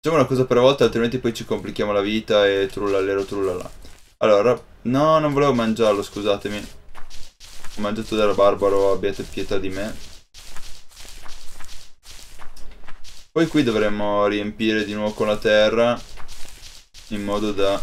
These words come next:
normalizzare il tutto. Non mi ricordo che se è ancora vero che saltando sulla terra rata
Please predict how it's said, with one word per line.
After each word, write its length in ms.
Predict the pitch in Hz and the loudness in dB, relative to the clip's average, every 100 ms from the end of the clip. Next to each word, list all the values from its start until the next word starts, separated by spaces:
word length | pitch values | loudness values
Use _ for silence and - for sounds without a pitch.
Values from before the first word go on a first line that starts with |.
| - - - - - - - - - - - - - _ - - - - - - - - - - | -4 -8 -18 -20 -20 -20 -20 -12 -4 -4 -4 -8 -12 _ -20 -20 -20 -14 -6 -4 -4 -6 -8 -10
normalizzare 800 | 107 107 107 107 104 95 101 104 | -4 -2 0 0 -2 -4 -2 -2
il 100 | 98 | -2
tutto. 320 | - 92 110 | -4 -2 -2
Non 100 | 143 | 0
mi 80 | 180 | 0
ricordo 340 | 226 311 320 | 0 0 -2
che 100 | - | -2
se 180 | - 120 | 0 6
è 20 | |
ancora 320 | 117 113 123 120 | 6 6 2 2
vero 240 | 123 143 | 2 0
che 80 | 127 | 0
saltando 560 | 117 107 110 107 110 | 0 0 0 0 0
sulla 360 | 110 113 107 107 | -2 -2 0 0
terra 340 | 113 107 107 | 2 2 4
rata 640 | 107 110 110 117 117 107 | 4 4 4 2 2 0